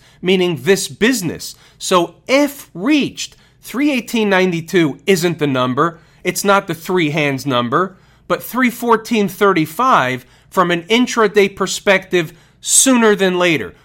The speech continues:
We're not talking about two weeks from now. We're not talking about if they eat five days worth of time off the clock. We're talking about this week, that kind of thing. If that number is reached this week, there is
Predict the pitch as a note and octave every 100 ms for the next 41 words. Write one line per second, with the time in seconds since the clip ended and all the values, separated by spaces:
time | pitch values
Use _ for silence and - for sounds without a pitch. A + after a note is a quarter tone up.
0 | _ F3 A#3 - G#3 F#3+ F#3+ F3 F3 F3
1 | F#3+ E3+ E3+ - E3+ E3 D#3+ D#3 D3+ -
2 | _ D#3 F3+ F3+ - - E3 D#3+ D#3+ D#3+
3 | D#3+ C#3+ C#3+ F3+ F#3 - D#3 E3+ D3 E3
4 | E3 C#3 D#3+ D#3+ C#3+ D#3+ D#3 D#3+ D#3 -
5 | D3+ - D3+ D#3 - - _ - E3+ -
6 | A#3+ C4 C4 A#3 F3 D#3+ D#3+ D#3 - _
7 | _ C3 F#3 - D#3+ D#3 F2 - _ _
8 | F3 F#3+ F#3+ F#3 E3+ E3 F3+ D3 F#2 E2
9 | _ _ C3+ - G3+ D4 A#3+ A#3 A3 G#3+
10 | E3 E3 F#3+ F#3+ D3+ F3+ F3+ - D#3+ A#2+
11 | - _ _ C3 F#3 F3+ G3+ E3+